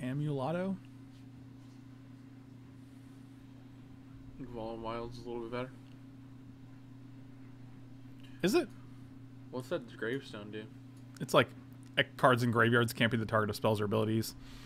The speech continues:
Speaker 2: Okay.
Speaker 1: And then for fi-, for four and a tap, you get to exile all cards in all graveyards and draw a card.
Speaker 2: Man, remember when it only cost you one mana to do that?
Speaker 1: <laughs> Yeah, I do.
Speaker 2: And it wasn't a rare?
Speaker 1: Yeah.
Speaker 2: Jeez, what's wrong with, man, Magic Design is something else.
Speaker 1: It's, it's,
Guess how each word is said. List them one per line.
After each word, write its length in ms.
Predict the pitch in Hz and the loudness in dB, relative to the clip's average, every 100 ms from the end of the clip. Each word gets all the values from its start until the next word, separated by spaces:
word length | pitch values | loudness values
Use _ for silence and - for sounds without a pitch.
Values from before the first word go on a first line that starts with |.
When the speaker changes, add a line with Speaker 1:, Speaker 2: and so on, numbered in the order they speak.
| - | -12
Speaker 2:
Okay. 80 | - - - | -10 -12 2
Speaker 1:
And 60 | 135 | 6
then 80 | 123 | 6
for 120 | 123 | 6
fi-, 300 | - 117 120 | 10 10 10
for 240 | - 117 | 8 6
four 240 | 107 120 113 | 6 6 8
and 100 | 107 | 8
a 40 | |
tap, 180 | 113 107 | 6 6
you 40 | 110 | 4
get 100 | 95 | 2
to 60 | - | 0
exile 360 | - - 110 | 2 6 8
all 200 | 107 120 | 8 6
cards 260 | 107 113 110 | 6 6 6
in 60 | 107 | 2
all 100 | 107 | 4
graveyards 440 | 110 107 107 104 | 4 4 2 0
and 80 | 101 | 0
draw 180 | 104 104 | 2 0
a 40 | |
card. 260 | - 107 110 - - - - - | 0 -2 -2 -6 -14 -16 -14 -10
Speaker 2:
Man, 260 | 123 120 107 | -6 -4 -4
remember 280 | 117 135 | -4 -2
when 100 | 139 | -2
it 60 | 131 | 0
only 160 | 127 120 | -2 -2
cost 260 | 117 113 | -4 -6
you 60 | 101 | -6
one 180 | 101 110 | -6 -4
mana 180 | 123 131 | -4 -2
to 40 | |
do 220 | 139 143 | 0 6
that? 100 | 143 113 - | 8 10 8
Speaker 1:
<laughs> 120 | 123 | 8
Yeah, 200 | 131 104 | 8 6
I 100 | 117 | 4
do. 280 | 117 107 107 - - - - - - - | 4 4 2 0 -12 -16 -16 -14 -16 -10
Speaker 2:
And 80 | 123 | -6
it 60 | 113 | -2
wasn't 260 | 127 127 | -2 -2
a 40 | 117 | -2
rare? 440 | 107 113 127 139 - - - - | 0 2 2 2 -6 -10 -10 0
Speaker 1:
Yeah. 240 | 123 110 107 - - - - - - - - - - - - | 4 4 2 -4 -14 -14 -14 -14 -14 -12 -12 -12 -12 -12 -4
Speaker 2:
Jeez, 360 | 123 123 120 | -2 -2 -4
what's 200 | 139 - | -6 -4
wrong 220 | 123 120 | 0 0
with, 100 | 123 113 - - | 0 -8 -14 -10
man, 240 | 160 156 135 - | -6 -6 -6 -6
Magic 280 | 123 151 127 | -2 0 -2
Design 320 | 117 113 110 | -4 -2 -4
is 80 | 104 | -4
something 240 | 127 117 | -6 -4
else. 240 | 113 110 - - - - - | -4 -4 -8 -12 -14 -12 2
Speaker 1:
It's, 240 | 175 - - | 2 2 2
it's, 380 | 175 - - | 2 2 -4